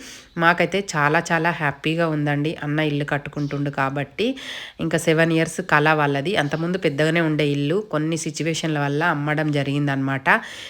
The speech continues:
ఇంకా ఒకే రూమ్లో సెవెన్ ఇయర్స్ ఉండి, కష్టపడి, పంట పండించుకొని,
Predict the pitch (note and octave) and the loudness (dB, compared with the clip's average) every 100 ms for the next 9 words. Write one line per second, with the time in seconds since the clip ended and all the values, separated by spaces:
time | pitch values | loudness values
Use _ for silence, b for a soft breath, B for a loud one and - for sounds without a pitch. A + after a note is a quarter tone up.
0 | B D#3+ D#3 D#3 D3 - F3 E3+ E3 D#3 | B -4 2 2 2 2 4 4 2 2
1 | F3 G#3 E3 D3 D3 D3+ D#3+ - D3 D3+ | 2 2 0 0 2 0 -2 -2 -2 0
2 | F3+ A#3+ A#3+ - C#3 - D3+ D#3 D3+ G#3 | 0 0 -2 -4 -4 0 -2 0 0 0
3 | G#3+ D3 D3 D#3 D3+ C#3+ C#3+ C#3+ - D3 | 0 0 0 0 0 -2 -2 -6 -6 -4
4 | E3 A#3 | -2 -4